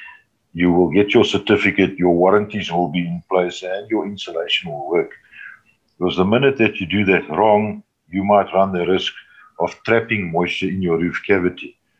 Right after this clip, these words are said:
Then there goes your warranties. If you, if you've done it yourself, you, you won't get your warranty that you should. And then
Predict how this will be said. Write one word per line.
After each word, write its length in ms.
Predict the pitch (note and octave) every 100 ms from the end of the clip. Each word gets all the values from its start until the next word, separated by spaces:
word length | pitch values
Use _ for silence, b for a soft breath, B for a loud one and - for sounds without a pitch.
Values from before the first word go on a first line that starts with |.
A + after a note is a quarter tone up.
| _ _ _ _
Then 280 | D2 F2+ E2+
there 200 | F#2 G#2
goes 280 | G2 G2 D#2+
your 160 | F2+
warranties. 640 | E2 F2 G2 F#2+ A#2 G#2+ -
If 260 | F2 -
you, 60 | D#2
if 220 | - _ -
you've 120 | -
done 200 | E2+ F2+
it 140 | F2 -
yourself, 540 | D2+ - G2 B2 - _ _ -
you, 100 | D2 D2
you 80 |
won't 260 | D2+ F2 D#2+ - - -
get 220 | F2+ -
your 120 | E2
warranty 420 | D2+ D#2+ D#2 E2+
that 260 | D2+ D2+ -
you 80 | -
should. 340 | - A2 A#2 B B B B B B B _
And 280 | G2 G2+ G2+
then 340 | G2 G2 F#2+